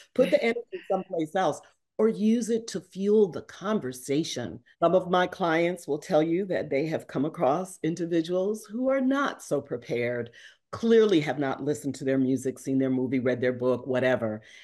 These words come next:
And they're just, they get an assignment and they're, and for my clients that come into those situations, I even prepare them with how to take the lead,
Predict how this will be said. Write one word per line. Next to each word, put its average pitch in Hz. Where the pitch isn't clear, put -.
And 143
they're 135
just, 120
they 131
get 135
an 147
assignment 202
and 139
they're, 127
and 156
for 151
my 147
clients 214
that -
come 214
into 180
those 139
situations, 135
I 127
even 147
prepare 135
them 113
with 147
how 202
to 214
take 170
the 160
lead, 185